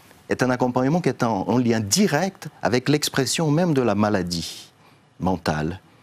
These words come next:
Il y a une perte de capacité de socialisation quand on tombe malade, quand on est schizophrène, quand on est en crise dépressive ou bipolaire ou, ou maniaque ou, ou autre. Donc je pense que cette dimension d'accompagnement, d'étayage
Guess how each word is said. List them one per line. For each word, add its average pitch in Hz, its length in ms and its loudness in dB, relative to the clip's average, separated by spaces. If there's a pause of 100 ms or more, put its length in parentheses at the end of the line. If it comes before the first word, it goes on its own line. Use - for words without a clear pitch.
(260)
Il 110 80 2
y 117 40 4
a - 20 2
une 143 120 2
perte 165 500 -2 (300)
de 104 60 -4
capacité - 560 0
de 98 80 -2
socialisation 107 960 0 (300)
quand 117 180 -6
on 110 80 -2
tombe 156 240 0
malade, 87 380 2
quand 101 140 -4
on 104 80 2
est 95 60 2
schizophrène, 107 880 0
quand 98 280 -4
on 87 260 0
est 87 80 0
en 82 100 -4
crise 92 320 -2
dépressive 104 760 -2
ou 95 60 2
bipolaire 90 640 -2
ou, 92 140 0
ou 90 280 -2
maniaque 95 580 0
ou, 90 220 -2 (480)
ou 117 200 2
autre. - 360 -8 (560)
Donc 107 180 -2
je 107 100 0
pense 160 300 0
que - 200 -4
cette - 400 -2 (680)
dimension 143 680 2
d'accompagnement, 90 920 0
d'étayage 92 1000 0